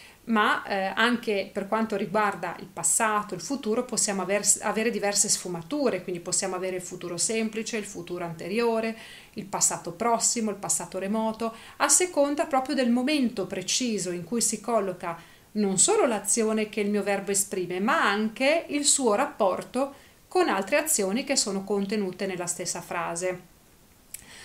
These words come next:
Ecco, questa azione può essere compiuta o subita dal soggetto, quindi facciamo un esempio concreto. Se io dico,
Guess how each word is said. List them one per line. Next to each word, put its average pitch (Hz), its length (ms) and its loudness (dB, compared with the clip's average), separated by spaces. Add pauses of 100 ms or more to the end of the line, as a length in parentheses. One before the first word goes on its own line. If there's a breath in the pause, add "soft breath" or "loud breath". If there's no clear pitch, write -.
(360 loud breath)
Ecco, 220 200 0
questa 285 320 2
azione 330 320 4
può 262 160 4
essere 202 420 0
compiuta 285 880 0
o 175 100 -2
subita 208 440 0
dal 175 160 -2
soggetto, 269 880 4
quindi 196 240 0
facciamo 202 340 0
un 196 80 2
esempio 190 460 0
concreto. 196 640 2
Se - 160 -2
io 233 200 2
dico, 202 460 0